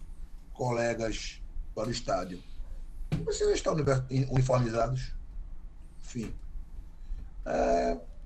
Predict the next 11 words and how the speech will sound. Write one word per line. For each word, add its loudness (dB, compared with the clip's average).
é 2
utópico, 4
mas 4
eu 2
vejo 4
hoje 4
como 0
a 8
única 8
forma 6
de 4